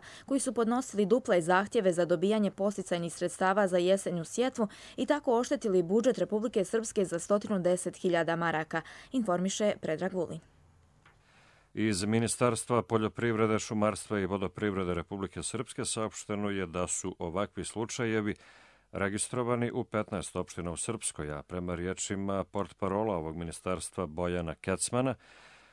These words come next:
Speaker 2: svi za koje se utvrdi da su podigli nezakonite iznose u roku od trideset dana morat će da vrate novac uvećan za zateznu kamatu.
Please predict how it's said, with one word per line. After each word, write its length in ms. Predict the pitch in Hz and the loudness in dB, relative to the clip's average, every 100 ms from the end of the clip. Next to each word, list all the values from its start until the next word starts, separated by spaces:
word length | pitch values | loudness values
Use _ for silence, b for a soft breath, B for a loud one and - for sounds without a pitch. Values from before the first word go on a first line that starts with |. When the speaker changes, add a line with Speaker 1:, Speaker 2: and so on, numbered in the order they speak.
| B B | B B
Speaker 2:
svi 260 | - 160 147 | -4 0 2
za 200 | 131 113 | 2 0
koje 300 | 135 131 113 | 2 2 4
se 180 | - | 2
utvrdi 380 | 127 - 131 117 | 0 0 -2 0
da 120 | 110 | 2
su 180 | 104 107 90 | 2 0 0
podigli 480 | 110 113 107 110 98 | 0 2 2 2 2
nezakonite 840 | 104 90 98 - 95 85 - 80 - | 0 0 -2 -2 -4 -4 -4 -6 -6
iznose 580 | 82 78 113 - - 120 | -8 -4 -2 -2 -2 -2
u 140 | 113 101 | 0 2
roku 320 | 101 - 110 | 0 0 -4
od 180 | 85 - | -4 -4
trideset 420 | 98 104 - 82 | -2 -2 -2 -2
dana 200 | 92 98 | -2 0
morat 240 | 95 98 | -2 -4
će 120 | - | -4
da 80 | 87 | -4
vrate 340 | 85 95 - 82 | -2 -2 -2 -4
novac 380 | 90 104 - | -2 -2 -2
uvećan 420 | 98 98 90 98 90 | -4 -4 -4 -4 -2
za 220 | 85 90 | -2 -4
zateznu 600 | 82 87 - 85 87 90 | -2 -4 -4 -8 -6 -8
kamatu. 600 | - 85 71 67 - | -4 -4 -6 -10 -18